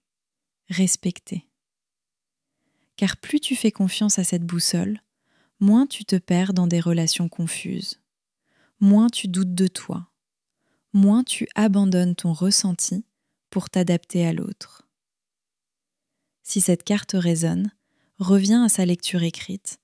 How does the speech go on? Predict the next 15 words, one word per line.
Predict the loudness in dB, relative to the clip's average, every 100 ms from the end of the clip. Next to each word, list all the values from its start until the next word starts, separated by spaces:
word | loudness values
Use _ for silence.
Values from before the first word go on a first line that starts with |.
| _ _ _
au | 2
rituel | 2 0 -2 -2 -2 -4 -10 _ _ _
et | 2 4
à |
l'espace | 4 2 0 0 0
de | 2
mentoring | 0 0 -2 0 0
associé. | -2 -2 -4 -4 -8 -14 _ _ _ _ _ _ _ _ _ _ _
Non | 4 4
pour | 2 -2
chercher | 0 0 0 2
des | 2
réponses | 2 0 -2 0
à | 0
l'extérieur, | -2 -4 -2 -2 -2 -4 -8